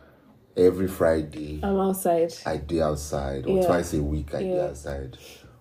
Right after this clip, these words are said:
Speaker 1: Or are you the, "I rather be inside" type
Speaker 2: Busy.
Speaker 1: of person and stuff? So at least if you now have your friends saying, "Oh, I wanna go out," you can then easily say, "Oh, how far, oh?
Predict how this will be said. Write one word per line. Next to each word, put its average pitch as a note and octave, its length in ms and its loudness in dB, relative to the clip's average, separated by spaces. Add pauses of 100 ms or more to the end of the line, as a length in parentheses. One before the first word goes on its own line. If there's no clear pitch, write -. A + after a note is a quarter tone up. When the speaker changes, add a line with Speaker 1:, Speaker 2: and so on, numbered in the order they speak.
(200)
Speaker 1:
Or D#2 180 -2
are D#2+ 60 -2
you F2 160 -2
the, D2+ 420 -6 (500)
"I D2+ 100 -8
rather D#2+ 280 -2
be - 200 -10
inside" - 280 -4
type - 120 -10
Speaker 2:
Busy. - 100 -10
Speaker 1:
of - 140 -12
person C#2+ 500 -8
and C2 100 -14
stuff? C#2 380 -12
So D2 180 -6
at D2+ 100 -2
least D#2 260 -10 (200)
if F2+ 240 -4
you E2 160 -4
now E2+ 300 -2
have E2 200 -4
your D#2 140 -6
friends D#2 300 -10
saying, D2+ 200 -8
"Oh, D#2 220 -6
I D2+ 80 -6
wanna D#2 140 -6
go D2 220 -8
out," C#2+ 100 -12 (680)
you E2+ 140 -6
can E2+ 160 -2
then F2+ 180 0
easily F2 200 -4
say, E2+ 240 -4
"Oh, F#2 260 4
how A#2+ 160 4
far, F#2+ 280 4
oh? D#2 300 -2